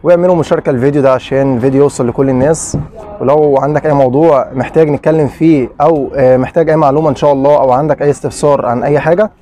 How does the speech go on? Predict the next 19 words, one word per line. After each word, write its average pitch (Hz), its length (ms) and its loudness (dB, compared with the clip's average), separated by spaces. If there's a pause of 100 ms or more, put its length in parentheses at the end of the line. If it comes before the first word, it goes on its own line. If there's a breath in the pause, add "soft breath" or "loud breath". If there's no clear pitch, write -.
(340 soft breath)
اكتبوا 170 260 0
في 143 60 -4
التعليقات، 139 460 -2
وإن 123 100 -4
شاء 143 180 0
الله 139 260 2
هتلاقيني 131 460 -2
بشوف 127 280 -2
التعليقات 135 400 0
كلها. 170 400 2 (680 soft breath)
والسلام 143 460 0
عليكم 139 380 0
ورحمة 131 340 -4
الله 127 140 0
وبركاته، 156 560 -2 (220)
أخوكم 139 420 -2
أبو 120 80 0
مريم 131 240 -2
التونسي. 107 380 -12